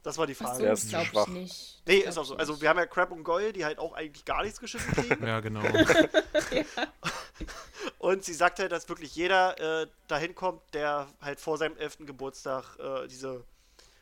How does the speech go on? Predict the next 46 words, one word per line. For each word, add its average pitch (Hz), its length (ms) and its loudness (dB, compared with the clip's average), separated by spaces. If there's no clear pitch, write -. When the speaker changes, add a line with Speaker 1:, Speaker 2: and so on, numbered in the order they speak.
Speaker 1:
magischen 147 320 0
Fähigkeiten 127 460 -12
hat. - 200 -20
Speaker 3:
Das 104 160 -6
ist 117 120 -4
Speaker 4:
Mhm. - 40 4
Speaker 3:
wahrscheinlich 123 420 6
auch 117 100 4
so, 120 180 2
dass 117 220 6
die 117 240 -2
einfach 117 420 2
von 117 240 -6
ihren 117 180 -2
Eltern, 117 680 2
die 110 300 -8
sch-, - 300 -18
geben 120 280 -2
da 113 200 8
großzügig 117 680 -8
Spenden 127 460 -4
oder 117 260 0
so, 120 220 2
deswegen 110 600 -8
fallen 107 260 0
die 110 100 0
auch 104 100 -2
nicht 104 240 -14
durch, 113 280 -12
Speaker 1:
Ja. 110 60 -18
Speaker 3:
die 113 80 -12
beiden. 107 340 -4
Speaker 2:
<laughs> 254 220 -6
Ja, 233 140 0
bei 220 140 4
Crabbe 220 260 -4
und 220 100 -8
Goyle 214 280 4
kann 302 140 4
ich 294 60 2
mir 277 80 0
das 262 140 -2
Speaker 1:
Äh, - 20 -20
Speaker 2:
vorstellen. 220 800 -6
Speaker 1:
wenn 185 460 -2
Speaker 2:
Obwohl 202 140 0